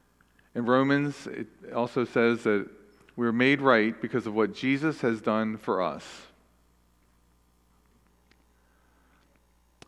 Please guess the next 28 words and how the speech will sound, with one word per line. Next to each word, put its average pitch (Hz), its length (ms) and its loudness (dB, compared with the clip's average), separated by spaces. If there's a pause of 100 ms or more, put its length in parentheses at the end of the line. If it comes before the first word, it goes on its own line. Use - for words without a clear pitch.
(520)
And 117 320 0
I 113 140 4
also, 143 500 4
uh, 107 280 4
want 113 380 -4
to 117 60 -10
just - 140 -16
read 113 440 -2 (240)
further 139 420 2
down 113 220 2
in 110 100 -2
Romans, 113 280 0
in 104 100 -6
Romans 107 360 -4
eight. 127 360 -2 (520)
It 131 80 -6
says, 139 160 0
"You 185 80 2
have 190 100 4
not 165 220 4
received 170 540 0
a 170 60 0
spirit 107 500 2
that 113 120 -2
makes 123 300 0
you 120 120 -4
fearful 139 580 0
slaves. 90 720 -4